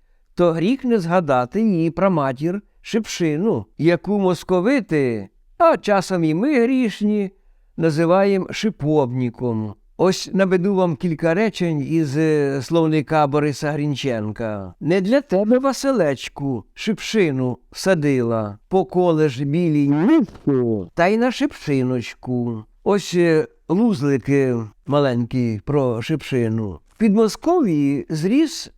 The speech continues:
шиповник, у Подніпров'ї в нас шипшина, клєвір там квітує у повні, у нашім полі конюшина.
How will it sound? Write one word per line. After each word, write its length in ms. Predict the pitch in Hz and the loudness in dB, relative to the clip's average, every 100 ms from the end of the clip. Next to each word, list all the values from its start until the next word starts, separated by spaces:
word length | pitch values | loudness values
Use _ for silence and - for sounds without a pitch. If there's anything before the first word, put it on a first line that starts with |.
| _ | _
шиповник, 920 | - 277 - 294 233 135 127 117 113 - | -8 -8 -6 -2 0 0 -2 -2 -4 -8
у 100 | - | -8
Подніпров'ї 840 | 175 226 202 254 214 339 359 196 156 | 0 2 2 2 2 0 2 0 0
в 80 | 139 | 0
нас 500 | 139 135 123 - - _ _ | 0 -2 -4 -12 -20 _ _
шипшина, 1000 | - 330 - 147 143 135 135 127 120 123 - | -4 -4 -4 -2 0 0 0 -2 -4 -10 0
клєвір 640 | 294 285 233 202 190 170 - _ _ | 2 4 2 0 -2 -4 -10 _ _
там 300 | 202 180 175 | 0 2 -2
квітує 600 | - 202 180 208 185 175 | -2 -2 -2 0 2 2
у 140 | 170 | 0
повні, 640 | 151 175 175 160 165 165 160 _ | 0 -2 0 0 -2 -2 -6 _
у 80 | 165 | 0
нашім 460 | 226 320 - 151 123 _ | 0 0 -2 -4 -6 _
полі 500 | - 151 139 135 131 127 _ | -2 2 2 2 -2 -8 _
конюшина. 800 | - 370 208 - 131 127 127 120 | 0 2 2 0 -2 -2 -2 -8